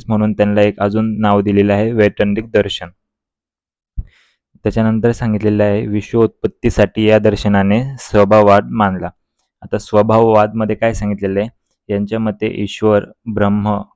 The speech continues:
परात्मा हे रूप तत्व सृष्टी उत्पत्तीसाठी मानण्याची गरज नाही, कारण हे इंद्रियजन्य प्रत्यक्ष प्रमाणाने सिद्ध होत नाही. सृष्टी उत्पत्ती भौतिक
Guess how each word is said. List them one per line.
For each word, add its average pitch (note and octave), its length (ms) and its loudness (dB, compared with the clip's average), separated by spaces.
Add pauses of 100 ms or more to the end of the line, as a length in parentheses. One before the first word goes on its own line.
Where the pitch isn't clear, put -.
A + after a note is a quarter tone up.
(100)
परात्मा G2+ 560 0 (200)
हे A2 180 0
रूप G#2+ 240 -2 (140)
तत्व G#2+ 300 -4
सृष्टी G#2 340 -8
उत्पत्तीसाठी G#2 760 -6
मानण्याची G2+ 540 -4
गरज G#2 360 -2
नाही, G#2 280 -4 (540)
कारण G2+ 320 0
हे A2 140 -4
इंद्रियजन्य A2 840 -2
प्रत्यक्ष G#2+ 520 -8
प्रमाणाने G#2+ 600 -2
सिद्ध G#2 260 -8
होत G2+ 180 -2 (100)
नाही. F#2+ 180 -6 (840)
सृष्टी A2+ 400 -6
उत्पत्ती A2+ 600 -2
भौतिक A2 600 -2